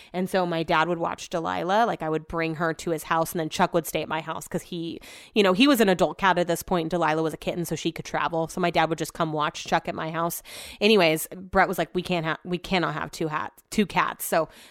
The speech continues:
my dad ended up keeping Delilah, which worked out.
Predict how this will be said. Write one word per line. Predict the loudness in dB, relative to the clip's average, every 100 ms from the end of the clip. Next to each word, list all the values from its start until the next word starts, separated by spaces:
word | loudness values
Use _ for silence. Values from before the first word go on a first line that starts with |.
| _
my | 0 4
dad | 6 6
ended | 4 0
up | -2 -4
keeping | -6 -4 -6 -8 -14 _
Delilah, | -8 -6 -8 -8 -10 -12 -16 _ _ _ _ _ _ -2
which | 0 4
worked | 2 4 4
out. | 4 2